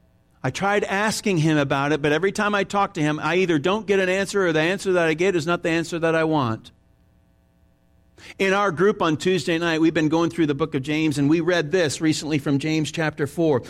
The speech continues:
"What causes fights and quarrels among you? Don't they come from your desires that battle within you?" There's that word again. Desires that battle within you. "You desire, but you do not have, so you kill."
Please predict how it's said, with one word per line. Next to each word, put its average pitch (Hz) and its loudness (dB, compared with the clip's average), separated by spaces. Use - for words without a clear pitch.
"What 240 0
causes 208 0
fights 202 -2
and 160 0
quarrels 208 2
among 180 2
you? 143 2
Don't 233 0
they 240 2
come 220 0
from 202 0
your 185 2
desires 175 0
that 143 -2
battle 190 0
within 226 2
you?" 254 2
There's 120 -6
that 139 -2
word 180 0
again. 127 -2
Desires 135 -2
that 120 -6
battle 139 -2
within 143 -2
you. 139 2
"You 226 4
desire, 233 2
but 214 0
you 185 0
do 226 2
not 269 0
have, 175 -2
so - 0
you 214 2
kill." 208 0